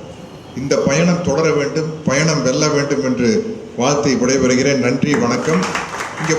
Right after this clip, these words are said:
முக்கியமா இன்னொரு விஷயத்தை சொல்றேன். இங்க தி-, விடுதலை சிறுத்தைகள் கட்சியில் இருக்கிற ஒவ்வொருவரும் வந்து எனக்கு ஆசிரியர் தான்.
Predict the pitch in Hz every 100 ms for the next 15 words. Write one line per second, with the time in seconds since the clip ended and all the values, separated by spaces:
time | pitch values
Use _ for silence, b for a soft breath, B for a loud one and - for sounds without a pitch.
0 | 170 165 214 214 185 190 202 180 170 165
1 | - 156 135 135 135 151 160 - 139 139
2 | 196 208 196 190 - 175 165 165 160 -
3 | 160 156 156 143 127 139 165 170 202 226
4 | 220 202 185 175 165 170 170 185 151 127
5 | 139 - 131 151 175 143 135 123 98 -